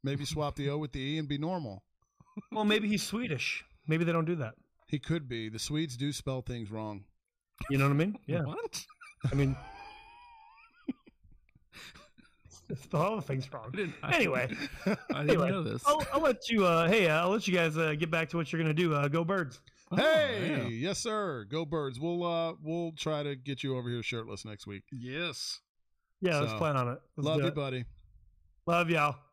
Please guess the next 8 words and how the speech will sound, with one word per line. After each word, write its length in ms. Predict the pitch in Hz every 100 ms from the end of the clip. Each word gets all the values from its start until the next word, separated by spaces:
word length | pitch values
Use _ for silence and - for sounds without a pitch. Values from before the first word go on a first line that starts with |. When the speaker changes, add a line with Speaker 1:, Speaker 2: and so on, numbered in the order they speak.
| _
Speaker 3:
Later. 420 | 123 127 123 123 - _ _ _ _ _ _ _ _ _ _ _ _ _ _ -
Speaker 1:
What 140 | 196
a 60 | 285
guy. 420 | 131 127 110 98
Speaker 3:
What 240 | 127 202 165
a 60 | 156
fucking 400 | - 120 - 101
guy. 340 | 101 92 92